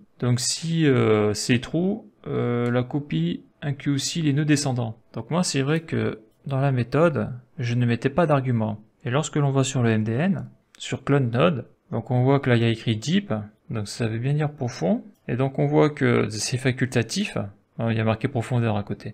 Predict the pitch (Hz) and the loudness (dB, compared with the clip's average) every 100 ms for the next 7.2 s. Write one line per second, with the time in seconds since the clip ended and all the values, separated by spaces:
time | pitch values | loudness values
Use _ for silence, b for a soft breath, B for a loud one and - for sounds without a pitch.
0 | - - 151 147 139 139 139 120 127 127 | -16 0 4 4 2 2 2 2 2 0
1 | 139 139 151 143 123 127 147 - 151 147 | 0 2 2 2 2 2 -2 0 0 0
2 | - 135 135 139 131 - 143 156 - - | 2 4 4 0 -4 0 0 0 -4 -12
3 | b b - 117 156 151 139 - 135 - | b b -4 0 2 2 0 0 -2 -2
4 | 131 156 143 113 107 - _ - 110 135 | -2 -2 0 0 -2 -10 _ -10 -2 -2
5 | 135 127 117 117 - 135 135 143 - 127 | 0 0 0 0 0 0 0 0 0 0
6 | 139 135 127 151 143 127 120 - 113 - | 2 2 2 4 2 2 -2 -2 -6 -6
7 | - | -12